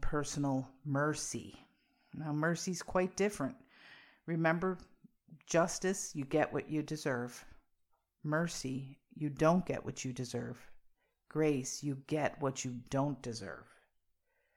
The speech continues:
So mercy means you don't get what you deserve. Have you ever let yourself off the hook for your mistakes?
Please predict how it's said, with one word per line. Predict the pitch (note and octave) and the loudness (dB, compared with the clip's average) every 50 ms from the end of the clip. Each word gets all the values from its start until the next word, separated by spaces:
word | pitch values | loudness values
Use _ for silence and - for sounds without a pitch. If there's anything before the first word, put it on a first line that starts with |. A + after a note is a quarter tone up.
| _ _ _ _ _ _ _ _ _ _ _ - | _ _ _ _ _ _ _ _ _ _ _ -12
So | - - F#3 F3+ | -6 -4 -2 0
mercy | F3 F3 F3 F#3 G3 G#3 G3+ G3 - - C3+ - - - - _ _ _ _ _ _ - | 2 2 2 4 4 2 2 0 -4 -6 -6 -8 -8 -10 -16 _ _ _ _ _ _ -6
means | D#3 D3 C#3 C3+ C3+ C3+ C3 - - | -2 0 2 2 2 0 0 -4 -8
you | C3+ D3 D3 D3 - _ - | -10 -12 -12 -14 -16 _ -2
don't | E3 F3+ F3+ D#3+ D#3 D3+ - - - - - - - | 0 0 2 2 0 -2 -6 -10 -16 -18 -20 -12 -8
get | - D3+ D3 B2+ - - | -4 -4 -4 -4 -8 -8
what | - C#3 - - | -6 -6 -6 -6
you | - D3+ D3 | -6 -6 -6
deserve. | C3 B2 C3+ B2+ - - C3 B2 A#2 D#2+ - - - - _ - - _ _ - _ _ _ _ _ _ _ _ _ _ _ _ _ _ _ _ _ _ _ _ | -6 -6 -8 -6 -6 -4 -4 -6 -6 -8 -10 -14 -18 -20 _ -20 -20 _ _ -20 _ _ _ _ _ _ _ _ _ _ _ _ _ _ _ _ _ _ _ _
Have | - - F#3 F3 F3+ | -6 -4 -4 -4 -4
you | F#3 G#3+ B3 C#4 D4+ - - - | -6 -6 -4 -6 -8 -10 -10 -8
ever | - F#3+ F#3+ F#3+ G#3 G#3 G3+ | -6 -6 -4 -4 -4 -4 -4
let | F#3+ D#3+ D#3+ E3 E3 - F3 | -4 -2 -2 -2 -2 -2 -4
yourself | F3 F3 E3 - - E3 E3 E3+ E3 - - - | -6 -6 -6 -6 -4 -4 -4 -4 -6 -10 -12 -10
off | - C#3 C3+ C3+ C#3 - - | -6 -4 -4 -4 -6 -6 -4
the | - E3+ | -4 -2
hook | D#3+ - - - B2+ C#3 C#3+ - - | -2 -2 -4 -4 -4 -4 -4 -6 -10
for | - - - E3+ | -12 -6 -4 -4
your | D#3+ D3 C#3+ C#3 | -2 -2 -2 -2
mistakes? | C3+ C#3+ D3 - - - - G3+ A3+ B3 A#3+ A#3+ - - - - - - | -2 -2 -4 -4 -4 -4 -2 -2 -2 -2 -4 -6 -8 -10 -10 -10 -10 -12